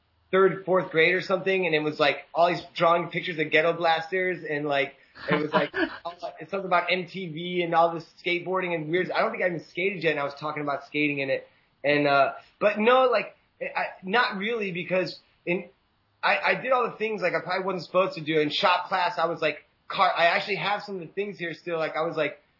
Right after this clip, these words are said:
Speaker 1: carving, I made a New Deal sign 'cause I was hyped on Ed Templeton. Like, we were supposed to make a clock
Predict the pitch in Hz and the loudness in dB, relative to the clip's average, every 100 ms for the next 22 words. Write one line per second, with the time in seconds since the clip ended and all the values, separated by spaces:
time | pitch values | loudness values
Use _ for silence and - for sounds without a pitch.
0 | - - 185 180 185 156 160 196 170 170 | -8 2 4 4 2 0 2 2 2 0
1 | 190 185 180 165 170 170 165 151 147 143 | -2 0 -2 0 -2 -2 -2 -2 -4 -2
2 | 165 170 160 160 156 160 160 156 147 - | -4 -4 -6 -6 -4 -4 -4 -6 -6 -10
3 | _ - 147 - 175 160 208 190 180 170 | _ -4 -4 -2 -6 -4 -4 -2 2 2
4 | 156 - 170 170 | 0 2 4 4